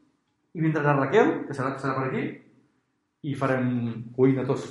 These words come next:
tots junts i tal. Ella farà xerrades a escoles, per socis i més coses, perquè és una, és hiperactiva, és natura. I aquest estiu que va venir va fer set xerrades, set. Hi havia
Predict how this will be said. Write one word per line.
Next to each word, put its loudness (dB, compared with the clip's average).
tots -4
junts 0
i -4
tal. 0
Ella 4
farà 2
xerrades 2
a 0
escoles, 2
per -6
socis -2
i -2
més -2
coses, -2
perquè -4
és -12
una, -2
és -4
hiperactiva, 0
és -6
natura. 4
I -6
aquest 2
estiu 2
que 4
va 6
venir 4
va 2
fer 0
set 4
xerrades, -2
set. -8
Hi 4
havia 8